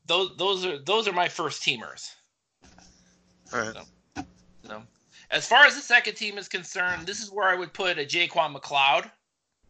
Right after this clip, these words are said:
Speaker 1: 'cause he's been absolutely, yeah, he's been amazing for Green Bay this year. I know you're broken up about that because he could have been amazing for Milwaukee, but he wasn't.
Speaker 2: It is what it is.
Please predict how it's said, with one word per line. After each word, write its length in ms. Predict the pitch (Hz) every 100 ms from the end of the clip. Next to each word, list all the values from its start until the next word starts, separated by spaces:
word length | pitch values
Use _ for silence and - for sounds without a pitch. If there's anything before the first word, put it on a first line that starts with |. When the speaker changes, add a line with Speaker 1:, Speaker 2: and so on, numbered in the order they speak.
| _ - - -
Speaker 1:
'cause 180 | - 147
he's 180 | 180 160
been 200 | 156 135 _ -
absolutely, 640 | 180 180 - 170 117 139 - 156
yeah, 160 | 131 104
he's 300 | 143 202 214
been 140 | 185 160
amazing 520 | 151 165 165 151 139
for 320 | 143 131 123
Green 220 | 135 135 120
Bay 140 | 113
this 220 | 104 98
year. 260 | 98 104 139 _ _ _ _ _
I 140 | - 135
know 320 | 139 131 127
you're 180 | 135 131
broken 360 | 131 135 131
up 120 | 127 123
about 300 | 117 117 120
that 160 | 123
because 220 | - 120
he 80 | 117
could 140 | 113 143
have 100 | 120
been 180 | 123
amazing 440 | 123 127 131 120 117
for 140 | 113
Milwaukee, 520 | 117 107 143 143 117
but 160 | 113 104
he 60 | 104
wasn't. 380 | 135 123 104 - _ _ _ _ _ _ _ - - - - -
Speaker 2:
It 120 | 113
is 220 | 113 104 101
what 180 | 101
it 120 | 98 101
is. 500 | 98 98 - -